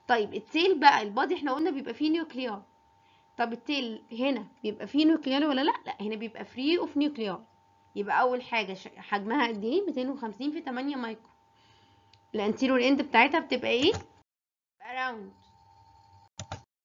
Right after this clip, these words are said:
اوريكم شكل الدياجرام بتاع المايكروفلاري عشان تتخيلوه. ادي احنا قلنا ايه؟ ادي هنا الانتيريور اند اهي بتبقى راوند،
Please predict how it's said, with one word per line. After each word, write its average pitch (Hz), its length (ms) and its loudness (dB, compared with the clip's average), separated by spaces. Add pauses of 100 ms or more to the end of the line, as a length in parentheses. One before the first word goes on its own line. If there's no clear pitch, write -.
(380)
اوريكم 254 260 -18
شكل 269 300 -6
الدياجرام 226 500 2
بتاع 269 240 6
المايكروفلاري 262 580 2
عشان 269 240 -2
تتخيلوه. 202 580 -6 (1160)
ادي 294 240 6
احنا 277 200 2
قلنا 294 260 8
ايه؟ 285 260 2 (1080)
ادي 254 340 2
هنا 240 120 2
الانتيريور 240 560 -2
اند 311 200 2
اهي 262 180 2
بتبقى 240 360 -2
راوند، 302 300 4